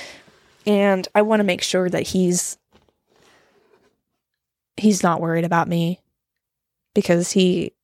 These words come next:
does a lot already, and I just, you know, when I need him, I need him,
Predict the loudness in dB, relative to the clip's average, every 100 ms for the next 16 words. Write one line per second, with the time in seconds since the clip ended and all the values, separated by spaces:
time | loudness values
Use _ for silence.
0 | -4 -2 0 -2 0 -2 -2 -4 -4 -4
1 | -4 -6 -4 -4 -4 -4 -4 -6 -8 -4
2 | -2 -2 -6 -8 -12 _ _ _ _ _
3 | _ _ -20 -20 -8 0 2 4 4 4
4 | 4 2 -4 _ -20 -10 -2 2 4 6
5 | 4 2